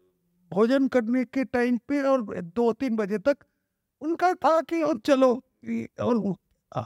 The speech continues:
एक दिन हम बोला कि, "आ, अरे, अमित भाई, आजकल लोग टेप रिकॉर्डर से, फोन से टेप रिकॉर्डर करता है,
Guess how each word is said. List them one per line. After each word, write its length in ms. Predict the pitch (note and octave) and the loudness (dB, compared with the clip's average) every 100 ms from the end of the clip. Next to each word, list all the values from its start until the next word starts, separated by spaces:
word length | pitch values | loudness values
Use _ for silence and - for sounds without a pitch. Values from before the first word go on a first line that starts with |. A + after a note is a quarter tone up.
| - | -6
एक 320 | A#2+ C3+ B2 | -4 -2 -2
दिन 160 | A#2+ D#3+ | -2 -2
हम 380 | E3 C3+ D#2+ D#2+ | 0 -2 -4 -4
बोला 280 | B2 C#3 | 0 0
कि, 240 | D3+ E3 D3 | 0 -2 0
"आ, 160 | A2 | 0
अरे, 560 | A2 A2+ C3 C3+ D3 E3 | -2 -4 -4 -4 -2 -2
अमित 260 | - C#3+ - | -4 -6 -10
भाई, 580 | _ _ - D#3 F3+ | _ _ -4 -2 0
आजकल 460 | D#3 G2+ - F3+ - _ _ | -2 -4 -4 -4 -6 _ _
लोग 260 | - B2 D#3+ _ - - _ - | -10 -8 -8 _ -20 -20 _ -2
टेप 280 | F3+ G#3+ | -2 0
रिकॉर्डर 420 | G3 - E3+ D3 C#3+ | -4 2 0 2 -4
से, 220 | - D3 C3+ - _ _ _ _ | -4 -4 -4 -14 _ _ _ _
फोन 320 | G3 B3+ C4 | 0 2 2
से 180 | - B3+ | 0 -2
टेप 360 | - G#3 F#3 | 2 0 0
रिकॉर्डर 340 | D#3+ - G3 D3+ | -4 -2 -6 -6
करता 340 | - D#3 | -10 -10
है, 60 | - | -8